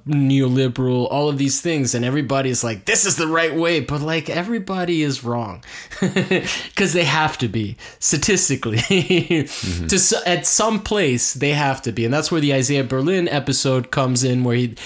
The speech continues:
Speaker 1: it's about moral relativism. He calls it value pluralism, and there's a debate as to whether it's the same thing as moral relativism.
Speaker 2: Mm-hmm.
Speaker 1: But it's an interesting idea of the, uh, the, the, like, if you take your worldview to its logical conclusion,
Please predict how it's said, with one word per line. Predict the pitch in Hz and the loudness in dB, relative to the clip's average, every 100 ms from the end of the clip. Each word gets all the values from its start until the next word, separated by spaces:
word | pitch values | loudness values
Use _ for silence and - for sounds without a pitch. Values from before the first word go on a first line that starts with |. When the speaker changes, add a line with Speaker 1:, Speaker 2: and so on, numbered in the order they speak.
| - | -14
Speaker 1:
it's | - 131 | -6 -2
about | 143 131 135 135 | 0 2 2 2
moral | 135 135 131 | 2 4 2
relativism. | 147 165 160 139 139 135 139 | 2 2 2 0 0 0 0
He | |
calls | 123 139 120 | 0 0 0
it | 123 | -2
value | 107 127 123 | -2 0 0
pluralism, | 117 - 170 170 165 160 147 156 | -2 -4 0 2 2 0 0 -2
and | 131 | 0
there's | 120 113 | -2 -2
a | 117 | -4
debate | 104 110 - 131 135 - - - - - - | -8 -8 -2 0 0 -2 -10 -20 -20 -20 -6
as | 127 127 | -2 -2
to | - | -2
whether | 127 123 120 117 | 0 0 0 0
it's | 113 | -2
the | - | -4
same | 117 135 127 | -2 0 0
thing | 123 - 135 147 | -2 -2 0 0
as | 139 | 0
moral | 143 143 147 | 0 0 2
relativism. | 143 143 147 143 147 143 147 143 | 2 2 0 0 0 -2 -2 -4
Speaker 2:
Mm-hmm. | 101 92 92 | -6 -4 -2
Speaker 1:
But | 117 147 139 - - - - - | 0 2 2 0 -10 -20 -12 -4
it's | 151 | 0
an | 175 | 2
interesting | 175 175 185 - - 175 170 160 | 0 0 0 -2 0 0 0 -2
idea | 151 147 139 170 160 | -2 -2 0 0 2
of | 117 135 123 | 2 0 0
the, | 135 127 | 0 0
uh, | 127 | -2
the, | 135 127 127 - | -2 -2 -2 -2
the, | 123 127 | -4 -2
like, | 123 120 - | 0 -2 -2
if | 135 127 | -4 -4
you | 135 | -4
take | - 151 143 139 - - - - | -2 0 0 -2 -12 -20 -20 -16
your | 143 135 135 131 131 131 127 123 | -4 0 2 2 2 2 2 2
worldview | 113 135 131 123 143 175 156 | 2 2 0 0 -2 0 0
to | - | 0
its | 127 - | 0 0
logical | 123 120 117 117 | 0 0 -2 -4
conclusion, | 113 131 214 247 175 139 135 143 | -4 -4 0 0 2 2 0 -2